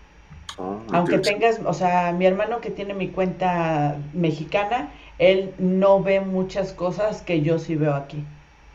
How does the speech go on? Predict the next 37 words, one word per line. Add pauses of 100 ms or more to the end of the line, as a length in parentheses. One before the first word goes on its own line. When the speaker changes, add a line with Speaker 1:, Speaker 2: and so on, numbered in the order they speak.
(1000)
Speaker 1:
Órale,
sí, (140)
eso
sí, (300)
lo
sabemos. (560)
Ah,
Consuelo
dice
que
por
favor
repitamos
cuándo
es
el
próximo
viaje. (260)
Es
el
fin
de
semana
del
Labor
Day,
ni
siquiera
he
visto
exactamente, (1080)
pero
sé
que
es
en
septiembre,